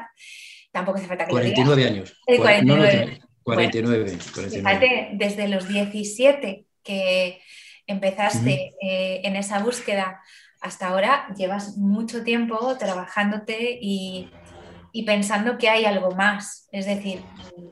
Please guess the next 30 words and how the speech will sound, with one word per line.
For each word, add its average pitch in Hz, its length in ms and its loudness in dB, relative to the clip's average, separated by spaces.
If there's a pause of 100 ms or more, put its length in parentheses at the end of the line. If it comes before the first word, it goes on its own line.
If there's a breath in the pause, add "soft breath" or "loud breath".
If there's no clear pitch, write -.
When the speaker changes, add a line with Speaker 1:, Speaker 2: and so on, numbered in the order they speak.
(140)
Speaker 1:
que, 185 180 -6
que, 185 340 -6 (140)
y, - 180 -20
y 220 140 -6
toda 226 180 6
esa 247 200 2
búsqueda 254 520 0
y 220 80 -6
todo 208 140 -4
ese, 202 560 -2 (440 loud breath)
ese 196 520 0
buscar 202 380 -4
algo 202 220 0
más 240 500 -4 (200)
te 208 100 0
ha 196 40 4
llevado 196 360 0
hasta 214 240 -6
aquí, 269 220 0
hasta, 185 320 -6
hasta - 320 -14
Grabovoi. 180 540 -6
Speaker 2:
Sí, - 100 -6
Speaker 1:
Pero, 135 240 6 (220)
Speaker 2:
correcto. - 580 -6 (160)
Speaker 1:
pero, 226 420 8
te 196 100 -6
digo, 190 360 -6 (540 loud breath)
eh, 196 840 0 (920)
eh, - 240 -10